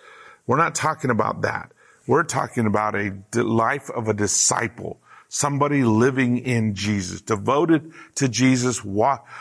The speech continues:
walking their daily life in Jesus, who, who, who, who is part in Jesus. So, so that's a whole different life. In that life, the high priest covers forever.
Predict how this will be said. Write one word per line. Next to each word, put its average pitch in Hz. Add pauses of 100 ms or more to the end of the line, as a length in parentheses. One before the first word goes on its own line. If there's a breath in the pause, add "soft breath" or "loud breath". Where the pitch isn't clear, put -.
walking 156
their 147
daily 135
life 123
in 139
Jesus, 113 (920 loud breath)
who, 127
who, 135
who, 139
who 135
is 156
part - (100)
in 185
Jesus. 147
So, 123 (440 loud breath)
so 131
that's 147
a 151
whole 185
different 135
life. 110 (420 loud breath)
In 120
that 156
life, 117 (640)
the 120
high 131
priest 131
covers 113
forever. 98